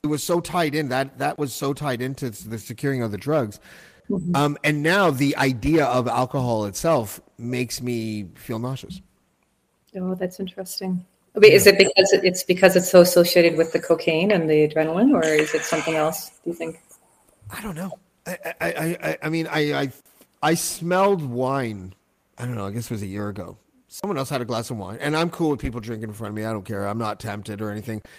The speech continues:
Speaker 1: because someone passed the glass or something. Anyways, I smelled wine, and I was like, "Oh, fuck."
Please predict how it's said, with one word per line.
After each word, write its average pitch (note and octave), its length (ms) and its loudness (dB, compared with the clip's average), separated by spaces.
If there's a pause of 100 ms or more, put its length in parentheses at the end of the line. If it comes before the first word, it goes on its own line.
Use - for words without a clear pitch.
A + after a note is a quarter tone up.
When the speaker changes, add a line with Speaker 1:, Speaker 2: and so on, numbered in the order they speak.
(240)
Speaker 1:
because C#3 280 -4
someone F3 260 0
passed C#3+ 280 -4
the B2+ 60 -10
glass B2 340 -2
or B2+ 60 -10
something. C3 300 -6
Anyways, B2+ 360 -2
I C3 80 -2
smelled D3 340 -2
wine, A2+ 420 -4 (520)
and C#3 120 0
I C#3 80 0
was B2+ 120 -2
like, A2 220 -4 (420)
"Oh, C#3 260 -10 (140)
fuck." C3 200 -20